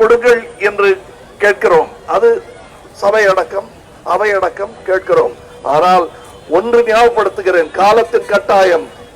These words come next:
இந்த வாய்ப்பை தவறவிட்டு விடாதீர்கள். இந்த வாய்ப்பு உங்களுக்கு கொடுக்கப்பட்டிருக்கும் வாய்ப்பு.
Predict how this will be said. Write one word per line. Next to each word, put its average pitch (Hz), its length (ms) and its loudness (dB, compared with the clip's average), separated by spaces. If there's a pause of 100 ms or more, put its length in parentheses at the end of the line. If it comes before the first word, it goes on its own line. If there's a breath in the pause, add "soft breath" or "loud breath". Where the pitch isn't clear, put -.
இந்த 208 160 -2 (120)
வாய்ப்பை 247 440 2 (140)
தவறவிட்டு 240 500 4
விடாதீர்கள். 190 580 2 (920)
இந்த 185 140 -2 (100)
வாய்ப்பு 247 340 2 (120)
உங்களுக்கு 226 460 2
கொடுக்கப்பட்டிருக்கும் 226 960 0
வாய்ப்பு. 180 320 2